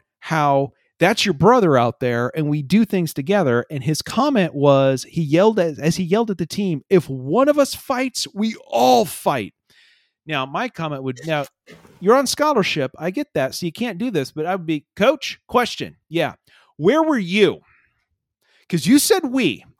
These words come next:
You said we, and I didn't see you in there throwing haymakers." So I'm just, be-, and you know, you know what his answer would be? "Oh, Prime don't hit." <laughs>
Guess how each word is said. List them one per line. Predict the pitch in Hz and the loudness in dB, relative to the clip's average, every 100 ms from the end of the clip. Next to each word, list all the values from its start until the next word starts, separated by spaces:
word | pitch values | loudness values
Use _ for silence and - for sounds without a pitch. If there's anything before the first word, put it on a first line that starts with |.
| - _ _ | -20 _ _
You | 151 285 | 4 4
said | 294 415 392 339 | 4 -2 -4 -4
we, | 330 269 139 117 - _ _ _ | -2 0 0 -4 -10 _ _ _
and | - 156 | -12 -8
I | - 302 | 0 2
didn't | 339 311 | 2 0
see | - 277 | -2 0
you | 262 247 | 0 0
in | 240 | 0
there | 240 | 0
throwing | - 240 226 | 0 0 0
haymakers." | 202 180 143 104 95 - - | -2 -2 -4 -6 -14 -14 -8
So | - - 220 202 196 185 165 | -4 2 4 6 6 4 2
I'm | 214 339 | -2 -4
just, | 311 330 311 - - _ - - - - - _ _ _ _ _ - - _ | 0 2 2 -2 -6 _ -20 -20 -20 -20 -20 _ _ _ _ _ -20 -20 _
be-, | 196 - | -4 -2
and | 220 | 0
you | 233 | 4
know, | 247 | 2
you | 180 | 2
know | 214 | 4
what | 240 | 4
his | 220 175 | 4 2
answer | 254 180 | 0 0
would | 135 | 0
be? | 127 - | 0 0
"Oh, | 196 143 | 0 0
Prime | - 170 233 | -2 -4 -2
don't | 127 82 | -2 -4
hit." | 131 151 | -6 -6
<laughs> | - | -8